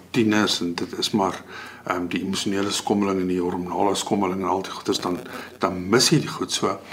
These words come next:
dis gewone tiener wees, maar party van die goeters is net baie meer intens, baie erger as wat jy gedink het 'n tiener behoort te ervaar.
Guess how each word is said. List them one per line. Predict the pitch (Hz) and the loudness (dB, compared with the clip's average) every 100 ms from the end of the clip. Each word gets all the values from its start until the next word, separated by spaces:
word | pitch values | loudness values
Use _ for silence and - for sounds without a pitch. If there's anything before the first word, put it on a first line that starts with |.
| - - | -14 -4
dis | 127 - | 2 2
gewone | 117 107 135 185 180 | 4 6 8 6 6
tiener | 147 143 147 101 | 6 8 8 4
wees, | 87 98 147 - - - - - - | 0 0 0 -2 -8 -18 -20 -12 -2
maar | 104 | -2
party | - 127 143 | 2 2 4
van | 147 | 2
die | 117 | 0
goeters | - - 107 107 | -2 -4 -4 -2
is | |
net | 104 110 - | 0 0 0
baie | 98 110 | 0 2
meer | 117 101 92 90 | 2 0 -4 -4
intens, | 90 - 92 80 - - | -8 -4 -2 -2 -8 -6
baie | - 101 101 | -4 -4 0
erger | 113 107 95 90 - - - - - - - - - | 2 4 2 -2 -6 -14 -18 -20 -20 -20 -18 -16 -2
as | 104 - | -2 0
wat | 104 - | 0 2
jy | 104 | 2
gedink | 101 - 101 110 104 107 | 0 -4 -4 2 2 4
het | 104 - - - - - | 0 0 -10 -20 -20 -10
'n | - - | -10 -2
tiener | 107 107 101 | 2 4 2
behoort | 95 92 82 | 2 0 0
te | 85 | -4
ervaar. | 82 85 - 80 73 | -8 -8 -6 -6 -6